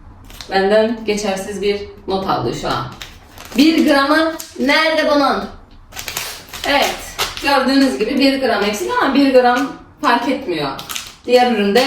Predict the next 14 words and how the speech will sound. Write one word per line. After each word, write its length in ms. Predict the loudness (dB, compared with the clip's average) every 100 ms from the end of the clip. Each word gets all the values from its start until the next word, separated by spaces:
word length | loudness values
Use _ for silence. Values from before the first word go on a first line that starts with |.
| 2
bir 220 | 2 2
gram 200 | 2 2
fazla 320 | 2 2 2 0
koymuş. 360 | -2 0 0
Bunu 140 | -2 -2
eşitledik 600 | 0 -2 0 2 2 -2 4
diyelim 380 | 6 6 4
şimdilik. 580 | 0 0 2 4 2 0 -6 -10 -10 -14 -20 -20 -20 -18 -14 -2
Evet 280 | 2 2 2
arkadaşlar. 680 | 0 0 0 0 2 0 0 -10 -10 -2
En 280 | 0 2
çok 220 | 2 2 2
merak 360 | 2 2 2
ettiğim 580 | 0 0 2 4 4 2